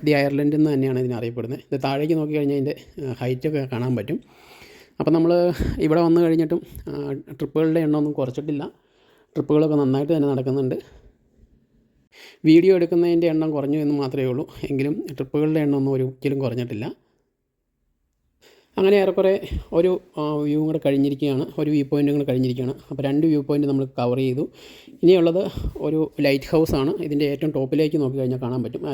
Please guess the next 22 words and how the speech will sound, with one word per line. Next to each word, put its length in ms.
ലെഫ്റ്റ് 260
സൈഡിലായിട്ട് 420
ഏറ്റവും 240
ടോപ്പിലുള്ള 480
സ്ഥലത്തേക്കാണ് 600
ഇനി 160
പോകുന്നത്. 320
അപ്പോൾ 160
അവിടെ 180
നിന്ന് 200
നോക്കിയിട്ടുണ്ടെങ്കിൽ 500
ആ 40
ഈ 20
ബ്രിഡ്ജും 360
പിന്നെ 200
ഈ, 20
ആ, 40
അറ്റ്ലാന്റിക് 520
ഓഷ്യൻ്റെ 400
ഒക്കെ 140
ഈ 120
ഭാഗങ്ങൾ 500